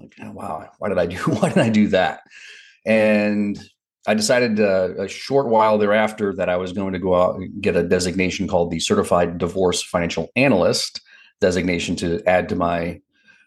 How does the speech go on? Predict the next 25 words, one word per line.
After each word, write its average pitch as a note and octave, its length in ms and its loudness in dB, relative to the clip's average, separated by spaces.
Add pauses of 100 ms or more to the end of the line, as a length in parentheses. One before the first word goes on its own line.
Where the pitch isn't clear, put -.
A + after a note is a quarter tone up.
(100)
toolbox, A2 600 2
so A2 140 4
to G2+ 40 0
speak. G#2+ 540 -2 (140)
And F#2 680 -2
since A2 280 -2
then, A2+ 440 2
I've F#2+ 360 -2
been F#2+ 680 -2
helping G2 320 0
a F2 60 0
lot F#2 360 2
of G#2+ 120 0
people, G#2 400 0
including G2 400 -4
a F2 40 0
lot F2 180 4
of F2 60 -2
business F2+ 300 -2
owners, E2+ 420 -2 (460)
navigate F#2 640 0
the F2+ 180 -2
nuan-, F#2 500 2
financial G2+ 440 0
nuances F2 800 -2